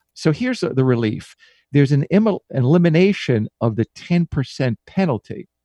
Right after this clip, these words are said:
for those under fifty-nine and a half who take money out of their four oh one K or I R A.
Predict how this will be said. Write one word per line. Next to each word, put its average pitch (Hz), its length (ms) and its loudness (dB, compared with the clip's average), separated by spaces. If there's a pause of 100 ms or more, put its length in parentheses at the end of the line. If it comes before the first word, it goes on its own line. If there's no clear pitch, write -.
for - 180 0
those 135 320 4 (120)
under 160 320 6
fifty-nine 117 580 0
and 104 140 0
a 104 40 2
half 107 340 0
who 110 80 -4
take - 280 -4
money 110 260 0
out 110 120 2
of 120 40 -2
their 131 120 0
four 131 260 -2
oh 127 40 2
one 127 180 -4
K 131 240 -4
or 123 120 -4
I 123 120 -2
R 127 200 -2
A. 131 220 -4